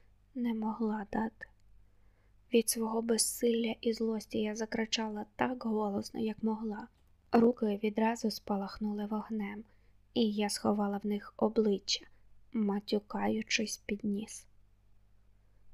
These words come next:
Трохи втихомиривши почуття, я взяла себе в руки та потягла Шайні в салон машини.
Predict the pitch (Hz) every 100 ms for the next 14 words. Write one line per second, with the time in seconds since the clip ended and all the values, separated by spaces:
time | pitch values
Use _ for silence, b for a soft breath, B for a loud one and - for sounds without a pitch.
0 | - - 233 220 226 - - 233 233 226
1 | 247 233 214 - 214 202 - 220 - 220
2 | 208 208 220 220 - 208 202 - 220 220
3 | 220 208 - 208 202 208 208 208 220 226
4 | 226 - 220 233 214 202 - 202 196 196
5 | 214 208 214 - 214 220